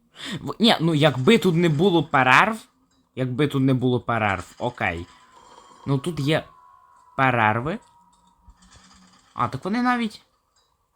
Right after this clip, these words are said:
вони ледве рухаються. Ні, це фігня. Е, легкий режим це поки що ще Е, щось наподобі розминки.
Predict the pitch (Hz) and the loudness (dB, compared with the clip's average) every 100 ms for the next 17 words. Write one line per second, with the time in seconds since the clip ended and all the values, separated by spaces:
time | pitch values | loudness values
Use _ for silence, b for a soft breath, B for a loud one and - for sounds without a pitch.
0 | _ _ _ _ _ _ _ _ _ - | _ _ _ _ _ _ _ _ _ -10
1 | 185 240 240 202 208 196 131 - 95 - | -4 0 0 0 2 2 2 -2 -10 -10
2 | 113 131 90 - 160 170 147 98 98 _ | -8 -8 -8 -10 -12 -10 -6 -6 -8 _
3 | _ _ _ _ _ _ _ _ - _ | _ _ _ _ _ _ _ _ -20 _
4 | - - _ _ _ - _ - - - | -20 -20 _ _ _ -20 _ -20 -12 0
5 | 123 131 135 202 208 196 185 202 - 185 | 2 2 0 2 2 2 0 -2 -4 -6
6 | - 151 170 160 160 151 - 156 143 b | -6 -2 0 2 0 -4 -2 -2 -2 b
7 | b b b 127 127 127 123 123 123 120 | b b b -4 0 0 2 0 -2 -4
8 | - 147 147 - - 135 131 127 131 123 | -4 -4 -4 -4 -4 -4 -4 -2 -2 0
9 | 120 113 107 87 90 147 | -2 -2 -4 -6 -8 -12